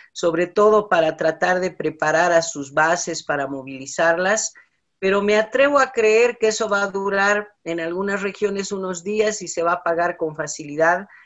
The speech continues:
porque lo que hace tiempo el pueblo boliviano quiere es que se acaben los procesos electorales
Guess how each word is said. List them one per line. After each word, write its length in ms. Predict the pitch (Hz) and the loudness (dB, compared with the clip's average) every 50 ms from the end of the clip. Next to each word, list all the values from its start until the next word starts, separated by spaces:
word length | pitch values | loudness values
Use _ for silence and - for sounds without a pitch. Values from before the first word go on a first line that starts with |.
| _ _ _ | _ _ _
porque 280 | - 175 170 160 - 190 | -8 -8 -6 -4 -4 -4
lo 200 | 180 180 180 180 | -2 -2 -4 -2
que 120 | - 196 | -2 -2
hace 220 | 185 185 - 208 190 | -2 -2 -2 -4 -6
tiempo 460 | - - 240 262 277 277 277 254 226 | -6 -4 0 0 0 0 2 2 2
el 100 | 214 208 | 2 2
pueblo 340 | 214 220 220 220 220 220 202 | 2 2 2 4 2 0 0
boliviano 600 | 185 180 165 165 160 170 180 180 180 180 170 - - | -2 -4 -4 -4 -4 -2 -2 -2 -2 -4 -6 -10 -10
quiere 460 | - 175 175 175 180 185 190 190 - - | -6 -4 -2 -2 0 -2 -2 -4 -4 -6
es 200 | 180 190 185 - | -6 -6 -8 -8
que 180 | - 185 185 | -8 -6 -6
se 180 | - - 175 160 | -6 -4 -4 -4
acaben 600 | 160 - - 226 233 240 240 226 220 208 202 175 | -4 -2 0 0 2 2 4 2 2 0 0 -2
los 180 | 160 156 156 | -2 -2 -4
procesos 640 | - 151 147 147 147 - 202 214 208 202 196 185 - | -6 -8 -8 -6 -4 -2 -2 -2 -2 -2 -6 -8 -8
electorales 920 | 165 143 139 139 139 _ - 139 143 156 180 196 196 208 226 247 240 - - | -8 -8 -8 -8 -10 _ -8 -4 -2 0 0 2 2 0 0 -2 -4 -8 -16